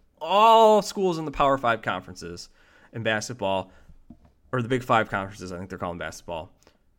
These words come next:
What is stopping these schools from just saying, "All right, fuck it. Let's leave and make our own organization"? I think that is honestly the next step. I think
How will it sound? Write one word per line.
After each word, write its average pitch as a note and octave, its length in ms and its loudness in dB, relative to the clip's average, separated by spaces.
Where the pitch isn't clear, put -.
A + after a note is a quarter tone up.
What G#3 220 0
is A4 120 6
stopping F#3 460 2
these D#3 160 -4
schools D3+ 340 -2
from D3+ 140 -8
just C3 140 -6
saying, B2 420 -4
"All G3+ 80 8
right, A3 180 8
fuck A#3+ 160 0
it. D3+ 220 -6
Let's B3+ 300 0
leave D3+ 560 4
and D3 160 0
make E3 200 0
our E3 140 4
own C#3+ 280 0
organization"? G#2 720 -4
I F#3 140 2
think C#4+ 260 -6
that E3 220 2
is C#3+ 240 -2
honestly F#3 720 -2
the C3+ 140 -2
next C3+ 340 -2
step. - 440 -4
I C3+ 100 2
think F#3+ 440 -4